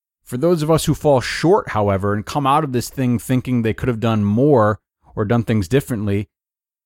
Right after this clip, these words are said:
things still aren't that bad because we're all getting the test of our lives right now. You know, there's a lot of hope to be had for when this thing is over because there will be newfound strength in being alone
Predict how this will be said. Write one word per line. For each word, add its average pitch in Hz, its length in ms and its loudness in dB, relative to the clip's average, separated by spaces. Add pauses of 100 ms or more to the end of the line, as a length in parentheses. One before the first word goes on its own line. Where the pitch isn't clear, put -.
(100)
things 262 300 -4
still 233 260 0
aren't 202 200 -2
that 196 200 -2
bad 143 440 -4
because 156 340 -2
we're 175 160 0
all 208 140 2
getting 190 500 0
the 139 80 -2
test - 340 -8
of 165 100 -2
our 160 180 2
lives 160 360 -4
right 90 220 -4
now. 62 240 -14 (580)
You 120 120 -4
know, 147 340 -2
there's 143 400 0
a 180 60 2
lot 165 320 -2
of 175 100 -6
hope - 360 -2
to - 120 -2
be 107 160 -2
had 107 320 -4
for 123 140 -2
when 127 240 0
this 123 160 -4
thing 135 180 0
is 113 160 0
over 139 300 0
because 101 420 -2
there 135 140 2
will 160 100 2
be 147 160 0
newfound 139 680 0
strength - 540 -4
in 120 140 2
being 131 260 2
alone 113 520 0